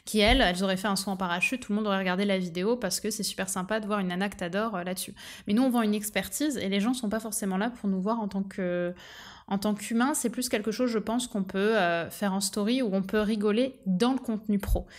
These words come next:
C'est-à-dire que dans la forme, tu peux être plus sympathique, mais garde un fond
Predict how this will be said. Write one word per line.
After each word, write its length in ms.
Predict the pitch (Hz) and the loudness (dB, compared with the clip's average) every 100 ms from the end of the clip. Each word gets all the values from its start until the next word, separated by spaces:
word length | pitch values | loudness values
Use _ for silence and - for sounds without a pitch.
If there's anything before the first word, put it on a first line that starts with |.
| - | -2
C'est-à-dire 200 | 220 196 | 0 4
que 20 | |
dans 60 | 233 | 4
la 140 | 202 | 2
forme, 520 | 196 - 240 294 208 185 | 0 0 2 2 0 -2
tu 120 | - | -4
peux 80 | 196 | -4
être 140 | 196 | -4
plus 220 | - 247 | -4 -2
sympathique, 540 | 254 247 208 202 302 294 | 0 0 -2 -2 -4 -2
mais 100 | 208 | 0
garde 260 | 202 262 247 | 2 2 0
un 120 | 220 | -2
fond 340 | - 240 247 | -2 0 0